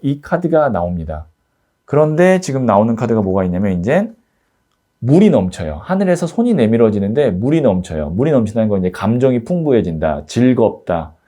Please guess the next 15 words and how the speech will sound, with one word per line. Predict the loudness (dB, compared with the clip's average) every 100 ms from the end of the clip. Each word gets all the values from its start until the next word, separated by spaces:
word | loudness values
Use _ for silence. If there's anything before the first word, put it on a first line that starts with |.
| _ _ _ _
그 | 0
다음에 | 2 4 2 0 -8 _ -4
뭔가 | 0 2
이제 | 0 -4
풍요로워진다, | 0 4 4 4 2 0 -4 -6 -8 -12
그 | -6
다음에 | -4 -4
하늘에서 | -2 0 0 -2 -2
손이 | -2 2
내밀어진다는 | 2 2 2 0 -2 -2 0
건 | 0 0 -4 _ _
운이 | 0 2 0 0
들어온다라는 | 2 2 0 -2 -2 -2 -4
것을 | -6 -6
의미하고요. | -6 -6 -2 2 2 0